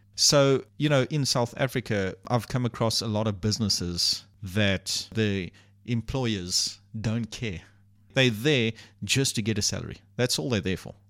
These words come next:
And, you know, when God, who is the boss of bosses, he is the righteous one. When he looks at this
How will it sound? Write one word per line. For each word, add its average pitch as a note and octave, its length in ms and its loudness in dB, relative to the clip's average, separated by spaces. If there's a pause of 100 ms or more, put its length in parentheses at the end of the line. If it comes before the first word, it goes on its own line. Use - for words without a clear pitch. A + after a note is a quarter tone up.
(140)
And, A#2+ 420 0 (240)
you C#3+ 80 -4
know, C3+ 140 4
when A2+ 160 2
God, A#2+ 400 0 (320)
who D3 220 2
is C#3+ 220 4
the A2+ 80 0
boss A2+ 320 0
of G2+ 140 -2
bosses, - 480 -2 (360)
he D3+ 320 -2
is B2 440 2 (120)
the A2+ 100 2
righteous G2+ 540 -2
one. - 280 -12 (440)
When C#3 180 4
he E3+ 220 0
looks C#3+ 260 0
at F#2 120 -4
this - 420 -2